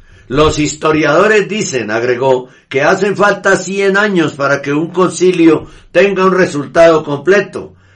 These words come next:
Así que a este, que está a mitad del camino. Han cambiado tantas cosas en la Iglesia,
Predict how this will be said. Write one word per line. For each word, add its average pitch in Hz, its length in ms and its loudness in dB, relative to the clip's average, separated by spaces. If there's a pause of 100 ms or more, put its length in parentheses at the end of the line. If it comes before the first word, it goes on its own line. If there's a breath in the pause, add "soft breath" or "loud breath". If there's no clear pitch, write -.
(160 soft breath)
Así 175 480 -6
que 156 140 -2
a 147 120 2
este, - 320 -4 (160)
que 131 220 -2
está 196 380 0
a 202 60 4
mitad 175 420 0
del 156 220 0
camino. 117 560 -6 (1120 soft breath)
Han 190 260 0
cambiado 190 680 2
tantas 170 440 0
cosas 165 420 0
en 135 180 -8
la 123 120 -2
Iglesia, 139 640 0